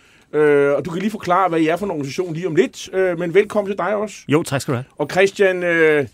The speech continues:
Speaker 1: du skal lige... Øh, hvad, hvad, Transparency International, hvad, hvad er det? Det er noget med gennemsigtighed, og hvad er
Speaker 2: Ja,
Speaker 1: det,
Speaker 2: det er
Speaker 1: det
Speaker 2: jo
Speaker 1: for?
Speaker 2: <laughs> ja, det er noget med gennemsigtighed.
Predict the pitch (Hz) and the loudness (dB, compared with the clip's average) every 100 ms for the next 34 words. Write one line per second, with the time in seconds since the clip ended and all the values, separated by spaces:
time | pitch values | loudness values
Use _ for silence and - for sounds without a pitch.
0 | - 180 196 170 202 208 156 135 127 131 | -12 -8 -6 -6 -6 -2 2 4 4 2
1 | 175 147 170 - 170 - 170 185 - 185 | -2 -4 -6 -4 -4 -2 -4 -4 -6 -10
2 | 170 156 160 170 170 165 156 185 165 160 | -8 -8 -6 -8 -8 -10 -2 0 0 -2
3 | 170 170 170 185 175 170 151 - 165 - | -4 -4 -4 -6 0 0 0 -2 -4 -4
4 | 131 127 98 120 165 131 120 135 127 151 | -4 -4 -6 -4 -2 0 2 2 0 0
5 | 147 - 131 170 170 156 135 120 127 135 | -2 -2 0 4 4 4 0 -2 -4 -4
6 | 123 | -4